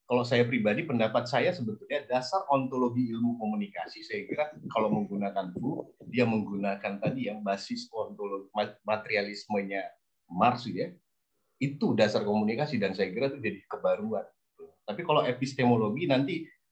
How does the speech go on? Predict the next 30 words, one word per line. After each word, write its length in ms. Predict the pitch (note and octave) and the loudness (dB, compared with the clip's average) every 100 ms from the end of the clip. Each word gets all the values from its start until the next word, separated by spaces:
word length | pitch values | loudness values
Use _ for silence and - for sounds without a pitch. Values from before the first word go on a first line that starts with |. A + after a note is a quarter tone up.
| _ | _
eh, 220 | - A2 A2+ | 0 2 2
pertanggungjawabannya 840 | - A#2 B2 A#2+ G#2+ G#2+ G#2+ A#2+ - | 0 4 6 6 6 4 4 2 2
kan 100 | F#3+ D3 | 0 2
dia 160 | C#3 | 2
menggunakan 480 | F3 B2 A2+ A#2 A#2+ | 4 4 4 4 4
rasio 400 | A#2+ A#2 - A#2 | 4 0 0 0
apa, 400 | B2 C#3+ - - | 0 -2 -6 -12
apakah 320 | - - A2+ C3+ | -8 -6 -2 0
dia 160 | C3+ C#3+ | 0 2
mengobservasi 720 | B2+ A2 - G#2+ G#2+ - A2+ | 0 0 -4 -8 -8 -8 -10
apa, 240 | A#2 G2+ | -10 -8
bagi 240 | - G#2+ B2 | -6 -6 -4
apa 220 | C#3 D3+ | -2 2
yang 160 | C3+ A#2 | 2 2
dicari, 480 | A2 A#2 G#2+ G#2 E2+ | 0 -2 -4 -4 -2
makna 560 | G#2 G#2 - A2 F#3+ - - | 0 0 -2 0 0 -2 -4
atau 480 | A2+ - C3+ D#3+ C3+ | -4 2 4 6 8
laba. 480 | D3 C#3 A2 - - _ _ _ _ _ | 6 6 2 0 -10 _ _ _ _ _
Di 80 | F2+ | -12
situ 240 | G2 G#2 | -8 -2
nanti 240 | A2+ A#2+ D3+ | 0 2 4
akan 240 | D#3 D#3 | 4 4
ada, 80 | C#3 | 4
nanti 320 | G#2+ D3 - - - | 2 0 -4 -10 -4
turunannya 560 | D#3 C#3 B2+ B2+ E3+ | 2 6 6 6 4
akan, 240 | D#3+ C#3 B2+ | 4 2 4
saya 160 | - | 4
nggak 140 | A#2 G#2 | 4 4
tahu 160 | A2+ | 2
ya, 160 | G2+ E2+ | 2 0